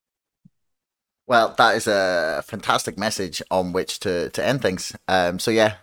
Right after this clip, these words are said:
Stuart, um, thanks very much. I'll put links for your book in the description below for people if they wanna check it out. Um,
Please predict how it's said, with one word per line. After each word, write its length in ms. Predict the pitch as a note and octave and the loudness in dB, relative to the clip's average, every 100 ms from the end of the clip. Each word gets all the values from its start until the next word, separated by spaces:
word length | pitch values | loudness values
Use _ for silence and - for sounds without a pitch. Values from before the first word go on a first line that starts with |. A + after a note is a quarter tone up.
| _ | _
Stuart, 400 | - - B2+ - - | -4 2 2 0 2
um, 460 | G2+ F#2 E2+ F#2 - | 2 4 0 -4 -2
thanks 180 | A2 | -2
very 120 | A2+ G#2+ | 0 2
much. 200 | B2 - | 2 2
I'll 120 | - | 0
put 160 | G#2+ | 0
links 240 | G2+ A2 - | 0 0 -2
for 180 | G#2 G2 | -2 -4
your 120 | F2 | -2
book 360 | B2 A#2 - - | 0 0 -2 -6
in 160 | F#2+ F#2+ | -4 -2
the 80 | |
description 420 | F#2 - G#2 - F#2 | -4 -4 -6 -4 -2
below 240 | F#2+ A#2+ | 2 2
for 140 | A#2+ | 0
people 360 | A2+ B2+ A2 A2 | -2 -2 0 -2
if 80 | G2+ | -2
they 120 | D#2+ | -6
wanna 180 | E2+ D2+ | -6 -6
check 220 | - F2+ | -4 0
it 80 | G2+ | 2
out. 200 | A#2 - _ - - _ _ | 2 0 _ -20 -20 _ _
Um, 580 | F#2 F2 F2 F2 F2 | 0 2 0 -2 -6